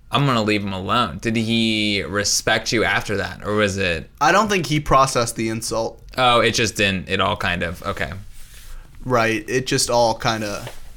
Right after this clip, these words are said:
Speaker 1: Went over
Speaker 2: blurred
Speaker 1: his
Speaker 2: out.
Speaker 1: head,
Speaker 2: Uh, this
Speaker 1: yeah.
Speaker 2: whole, this, it doesn't have a great ending, this story. It just sorta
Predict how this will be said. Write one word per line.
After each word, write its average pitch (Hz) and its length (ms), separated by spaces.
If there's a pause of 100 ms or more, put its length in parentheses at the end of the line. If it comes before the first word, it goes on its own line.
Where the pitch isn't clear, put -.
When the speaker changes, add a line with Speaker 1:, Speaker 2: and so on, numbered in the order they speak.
(360)
Speaker 1:
Went 104 200
over 139 100
Speaker 2:
blurred 131 200
Speaker 1:
his 123 60
Speaker 2:
out. 123 260
Speaker 1:
head, 123 120
Speaker 2:
Uh, 143 40
this 160 200
Speaker 1:
yeah. 185 140
Speaker 2:
whole, 147 140
this, 160 280 (480)
it 160 100
doesn't 208 220
have 180 180
a 143 40
great 139 340
ending, 113 320
this 98 140
story. 107 360
It 117 80
just 135 180
sorta 120 540